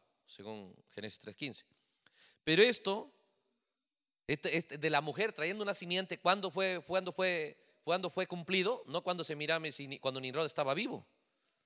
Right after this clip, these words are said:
¿no? Pero dice, esto fue traído a cumplimiento cuando murió Nimrod. Su esposa Semiramis lo deificó a él.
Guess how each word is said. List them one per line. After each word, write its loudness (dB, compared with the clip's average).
¿no? -10
Pero 8
dice, 0
esto 4
fue -2
traído 4
a 0
cumplimiento -4
cuando 0
murió -4
Nimrod. -2
Su 2
esposa 2
Semiramis 2
lo 4
deificó -2
a 4
él. -2